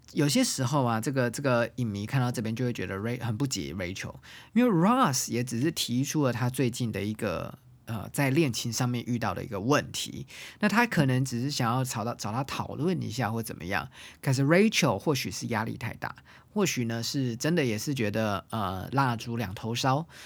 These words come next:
所以他就说：“那我们恋情部分，我们先给彼此一点时间，我们休息一下。” OK？那 Ross 这个时候还不得-，还不知道他讲的 break 是什么意思。他说，“Okay, fine, you're right.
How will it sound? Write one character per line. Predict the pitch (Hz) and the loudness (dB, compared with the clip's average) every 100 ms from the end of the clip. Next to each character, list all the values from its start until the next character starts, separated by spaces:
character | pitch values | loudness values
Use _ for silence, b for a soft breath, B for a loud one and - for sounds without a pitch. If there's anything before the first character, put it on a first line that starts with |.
| B | B
所 | - 165 | 0 4
以 | |
他 | 143 | 4
就 | 165 | 2
说： | 151 160 190 | 2 2 2
“那 | 170 | 2
我 | 131 | 2
们 | 113 107 107 - | 0 -2 -6 -8
恋 | - 185 214 139 | -2 4 6 4
情 | 123 117 | 2 0
部 | 123 143 | 2 0
分， | 131 131 | 2 0
我 | 107 | 0
们 | 107 | -4
先 | 110 131 131 | -2 0 0
给 | 110 | -2
彼 | - 113 139 | -2 0 2
此 | - | 2
一 | 113 | 0
点 | 110 95 | 0 -2
时 | - 98 | -6 -8
间， | - 107 | -4 -4
我 | 92 | -4
们 | 113 | 0
休 | 131 127 | 2 2
息 | 113 | -2
一 | 82 | -6
下。” | 101 117 - - _ - 113 | -6 -4 -6 -10 _ -14 -10
OK？ | 131 127 160 B B B | -4 -4 -4 B B B
那 | - | 2
Ross | 180 220 262 - | 4 6 6 4
这 | - | 2
个 | 170 | 4
时 | 165 | 4
候 | |
还 | 131 120 | 4 2
不 | 139 | 2
得-， | 170 - - | 0 -2 -2
还 | 131 | 0
不 | 147 | 0
知 | 180 | 0
道 | 165 131 | 2 2
他 | 117 | 2
讲 | 131 107 | 0 0
的 | 104 | -4
break | - 120 117 120 | -2 -2 -2 -4
是 | 123 | -4
什 | - | -4
么 | 80 | -6
意 | 95 | -6
思。 | - - - | -6 -8 -8
他 | - | -2
说， | 135 151 156 B B B | 2 2 0 B B B
“Okay, | 160 208 170 95 - | 4 4 2 -2 -4
fine, | - 135 113 - | 0 0 0 -4
you're | 123 117 101 | -6 -4 -2
right. | 98 - - | -2 -4 -8